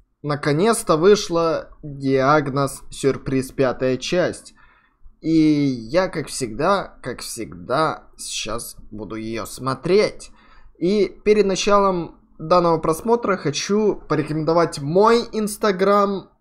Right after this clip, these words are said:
Да, у меня есть Instagram, кто не знал.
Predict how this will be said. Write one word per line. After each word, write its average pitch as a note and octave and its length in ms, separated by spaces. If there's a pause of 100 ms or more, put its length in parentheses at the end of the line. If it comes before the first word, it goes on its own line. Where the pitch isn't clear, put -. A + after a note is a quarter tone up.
Да, E3+ 640
у F3 80
меня E3 240
есть F3+ 320
Instagram, E3+ 600
кто E3+ 200
не E3+ 120
знал. E3 440